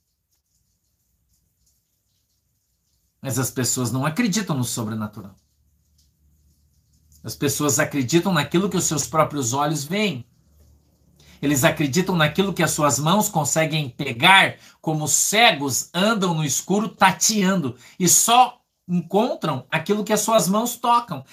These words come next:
Eles não conseguem encontrar aquilo que as suas mãos não podem tocar. Eles não conseguem encontrar. Sabia?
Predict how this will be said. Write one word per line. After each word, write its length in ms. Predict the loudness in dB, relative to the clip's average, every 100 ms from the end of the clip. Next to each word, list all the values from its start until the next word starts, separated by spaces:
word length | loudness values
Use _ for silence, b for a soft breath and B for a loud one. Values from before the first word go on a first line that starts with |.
| B
Eles 200 | 0 2
não 160 | 4 2
conseguem 540 | 2 2 2 0 0
encontrar 680 | 0 0 0 2 6 8 8
aquilo 320 | 4 -4 -4
que 80 | -2
as 100 | -2
suas 260 | 0 0
mãos 260 | 0 0 0
não 220 | 0 0
podem 360 | 4 4 4 0
tocar. 460 | -6 -6 -8 -10 _ _ _ _ _ _ _ _ _ _ _ _ _ _
Eles 200 | -4 -2
não 100 | 0
conseguem 380 | -2 -4 -6 -6
encontrar. 440 | -6 -8 -10 -20 _ _ _ _ _ _ _ _ _ _ _ _ _ _ _ _ _ _ _ _ _ _ _ _ _ _
Sabia? 540 | -14 -6 -4 -4 -8